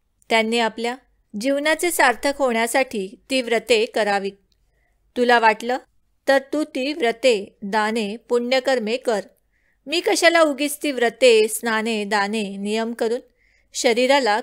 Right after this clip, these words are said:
कष्ट देऊ?" यशोमती राणीने ती अधिक मासातील व्रते, दाने यांची केलेली अवहेलना आणि दारिद्र्याने ती व्रते करावीत असा मारलेला टोमणा ऐकून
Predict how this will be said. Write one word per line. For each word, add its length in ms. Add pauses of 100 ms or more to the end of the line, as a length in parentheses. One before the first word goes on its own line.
कष्ट 320
देऊ?" 240 (800)
यशोमती 580
राणीने 400 (580)
ती 80
अधिक 400
मासातील 560 (500)
व्रते, 580
दाने 560
यांची 380
केलेली 560 (120)
अवहेलना 580 (720)
आणि 260
दारिद्र्याने 1040
ती 100
व्रते 320
करावीत 460 (280)
असा 260
मारलेला 460
टोमणा 400
ऐकून 380